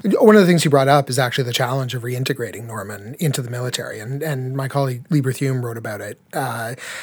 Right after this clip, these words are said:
he was number two in the chain of command. There's a number one and a number two, and that is it. There are no other,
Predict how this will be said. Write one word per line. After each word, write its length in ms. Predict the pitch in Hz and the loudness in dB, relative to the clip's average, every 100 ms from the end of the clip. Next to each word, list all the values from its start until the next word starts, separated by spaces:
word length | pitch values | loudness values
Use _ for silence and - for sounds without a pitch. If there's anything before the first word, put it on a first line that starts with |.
| - - | -14 -4
he 120 | - | 4
was 120 | 175 185 | 6 8
number 160 | 190 | 6
two 440 | 190 170 170 214 208 | 6 6 6 4 2
in 80 | 147 | 2
the 60 | |
chain 180 | 139 143 | 4 2
of 60 | 147 | 0
command. 440 | 147 139 143 180 - | 0 0 0 -4 -6
There's 320 | 170 139 135 127 | -2 2 2 2
a 60 | |
number 240 | 131 151 156 | 2 4 4
one 340 | 143 135 143 | 4 4 0
and 160 | 147 131 | -2 -4
a 40 | |
number 180 | 123 131 | 0 0
two, 300 | - 127 131 | 0 -2 -2
and 260 | 127 123 123 | -4 -4 0
that 140 | 165 | 2
is 100 | 160 | 4
it. 320 | 175 143 - - | 4 2 0 2
There 120 | 139 | 4
are 80 | 139 | 6
no 220 | 147 165 | 6 6
other, 260 | 156 156 | 6 4